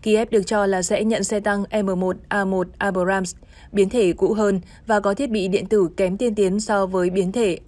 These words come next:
M một A hai. Theo Newix, thiết bị điện tử của M một A hai mang lại một số lợi thế cho xạ thủ và chỉ huy. Tuy nhiên, theo bà Mirren, điều đó cũng khiến cho chiếc xe tăng này khó bảo trì và vận hành hơn trên chiến trường.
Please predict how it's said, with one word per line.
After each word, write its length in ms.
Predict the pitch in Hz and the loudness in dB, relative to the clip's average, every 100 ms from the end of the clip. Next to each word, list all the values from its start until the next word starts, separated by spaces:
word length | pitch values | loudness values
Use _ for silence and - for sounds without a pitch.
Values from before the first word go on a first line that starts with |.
| 208 | -4
M 200 | 196 180 | -2 -2
một 200 | 185 180 | 0 -2
A 200 | - 196 | -2 -4
hai. 280 | 190 196 185 - - - - - - | -2 0 0 -2 -14 -20 -20 -20 -4
Theo 220 | 208 190 | 0 0
Newix, 320 | 190 190 220 262 - - - | 0 2 0 -2 -10 -20 -8
thiết 120 | 294 | -4
bị 180 | 240 220 | -2 0
điện 200 | 196 196 | 0 2
tử 220 | 220 190 | 4 4
của 180 | 180 190 208 | 4 2 2
M 40 | 202 185 | 0 0
một 160 | 190 185 | 0 -2
A 160 | 202 | -4
hai 300 | 196 202 190 - - - | -2 0 -2 -4 -12 -4
mang 200 | 233 233 | -2 0
lại 240 | 214 190 | 2 2
một 160 | 190 190 | 0 0
số 220 | 202 185 | 0 0
lợi 200 | 220 214 | 0 -2
thế 360 | 185 175 196 262 | 0 0 0 -2
cho 340 | - 196 185 180 | -2 0 0 -2
xạ 200 | 208 185 | -4 -2
thủ 220 | 208 165 | -2 0
và 120 | 180 | -2
chỉ 160 | 175 170 | -2 2
huy. 260 | 196 185 - - - | 2 2 -2 -18 -8
Tuy 120 | 226 214 | -2 2
nhiên, 260 | 214 208 | 2 2
theo 140 | 208 202 | 0 0
bà 140 | 196 | 2
Mirren, 420 | 196 202 202 180 175 - - | 2 2 2 -2 -6 -10 0
điều 160 | 220 | 2
đó 180 | 208 196 | 4 2
cũng 220 | 202 226 | 0 0
khiến 220 | 220 202 | 2 0
cho 120 | 214 220 | 0 -2
chiếc 160 | 269 | -2
xe 140 | 240 202 | -2 -2
tăng 220 | 208 196 | 0 0
này 220 | 190 180 | 0 -2
khó 240 | - 190 | -2 -2
bảo 180 | 196 226 | 0 0
trì 280 | 180 202 190 | 0 0 2
và 140 | 190 | 2
vận 160 | 185 190 | 0 0
hành 200 | 202 185 | -2 -2
hơn 240 | 214 220 | 0 0
trên 180 | 214 196 | 0 0
chiến 200 | 190 175 | 0 0
trường. 280 | 220 202 | 2 2